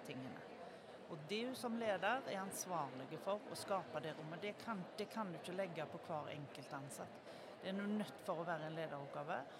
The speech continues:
og du kan heller ikke gjøre det alene. Du må gjøre det sammen med medarbeiderne. Og dere må gjøre det som en felles joint venture, som jeg sier. Det må diskuteres, det må lages møteplassene, altså mulighetsrommet for faktisk å få det til.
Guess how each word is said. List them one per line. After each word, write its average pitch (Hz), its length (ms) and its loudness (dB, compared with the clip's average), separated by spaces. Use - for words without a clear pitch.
og 175 80 -4
du 208 80 0
kan 240 160 4
heller 214 240 6
ikke 233 140 0
gjøre 196 180 6
det 190 80 6
alene. 233 380 2
Du 214 60 2
må 233 100 4
gjøre 220 300 4
det 208 100 0
sammen 170 720 2
med 180 320 0
medarbeiderne. 165 880 2
Og 185 80 -4
dere 202 240 2
må 214 80 4
gjøre 185 320 4
det 180 80 4
som 180 180 0
en 170 220 0
felles 262 460 0
joint 226 320 4
venture, 220 400 2
som 202 160 -4
jeg - 80 -8
sier. 202 320 4
Det 202 80 -2
må 180 160 0
diskuteres, 151 1080 -2
det 190 140 -2
må 175 120 2
lages 139 400 2
møteplassene, 185 1000 0
altså 175 320 2
mulighetsrommet 151 960 0
for - 220 -8
faktisk - 380 -8
å 139 60 -10
få - 120 -8
det - 100 -8
til. - 200 -10